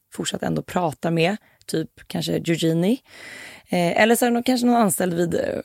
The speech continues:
kungens hov som i så fall då kan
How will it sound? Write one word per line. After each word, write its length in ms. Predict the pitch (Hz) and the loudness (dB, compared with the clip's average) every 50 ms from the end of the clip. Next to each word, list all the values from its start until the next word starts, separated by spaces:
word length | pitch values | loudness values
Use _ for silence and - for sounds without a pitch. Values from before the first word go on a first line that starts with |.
| _ - | _ -10
kungens 360 | - - 165 165 160 151 - | -4 -2 -2 0 0 -2 -2
hov 440 | - - 226 226 202 156 147 - - - - | -2 0 0 2 4 2 2 0 -4 -10 -6
som 320 | - - 170 165 165 160 | -4 -4 -2 -2 0 0
i 160 | 160 165 160 | 0 0 0
så 220 | - - 196 185 165 | 0 2 0 0 0
fall 200 | - - 156 147 | 0 -2 -2 0
då 140 | 160 151 | 0 -2
kan 340 | - - 160 143 147 143 143 | -2 0 0 0 0 0 -2